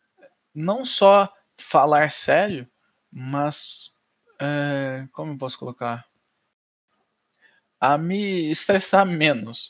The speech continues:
ou me importar menos com algumas coisas, sabe? De, "Hum, não tem problema"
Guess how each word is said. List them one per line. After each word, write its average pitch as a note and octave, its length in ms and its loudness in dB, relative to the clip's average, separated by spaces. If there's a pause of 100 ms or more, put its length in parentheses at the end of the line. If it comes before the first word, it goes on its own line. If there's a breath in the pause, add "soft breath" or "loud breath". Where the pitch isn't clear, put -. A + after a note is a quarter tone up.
ou C#3+ 140 2
me D#3+ 100 -2
importar E3 560 2
menos A#2+ 500 -6
com - 200 -4
algumas A#2+ 340 -4
coisas, G#2+ 400 -4
sabe? A#2+ 320 -4 (880 soft breath)
De, B2 580 -2 (1700)
"Hum, C3 360 -10 (160)
não D#3 160 -6
tem F3 200 0
problema" B2 1080 0